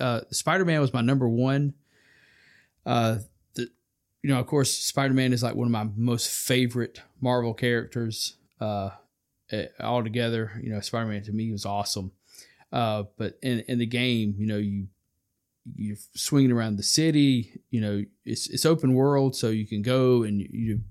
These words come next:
find crime. You know, there's a main storyline to go, but,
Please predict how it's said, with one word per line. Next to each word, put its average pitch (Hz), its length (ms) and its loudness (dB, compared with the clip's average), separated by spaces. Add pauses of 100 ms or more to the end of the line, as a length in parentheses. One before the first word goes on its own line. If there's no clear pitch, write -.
find 117 380 -2
crime. 120 320 -2
You 120 60 0
know, 120 100 0
there's 123 200 -2
a 127 40 0
main 151 180 4
storyline 147 680 2
to 135 60 -2
go, 143 300 2 (640)
but, 120 280 -2